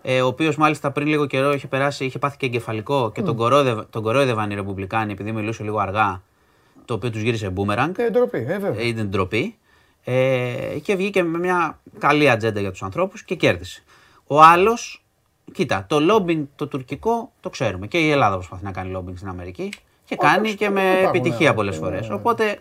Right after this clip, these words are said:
Speaker 1: μια απώλεια ενός κολλητού του Ερντογάν δεν είναι κακή.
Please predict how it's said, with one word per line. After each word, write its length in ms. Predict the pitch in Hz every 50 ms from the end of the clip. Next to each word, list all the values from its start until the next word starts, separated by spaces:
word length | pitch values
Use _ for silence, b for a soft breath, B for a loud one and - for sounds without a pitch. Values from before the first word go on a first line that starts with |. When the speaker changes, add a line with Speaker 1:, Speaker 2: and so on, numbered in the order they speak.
| - 226
Speaker 1:
μια 180 | 208 202 185 165
απώλεια 420 | 151 - 175 170 160 151 147 139
ενός 380 | 135 139 151 156 151 139 - - -
κολλητού 380 | 131 123 123 123 120 - 151
του 80 | 127 127
Ερντογάν 440 | 117 107 113 120 151 196 214 202 190 151 131
δεν 220 | 160 190 202 185
είναι 140 | 180 180 170
κακή. 400 | 151 143 131 - 110 92 92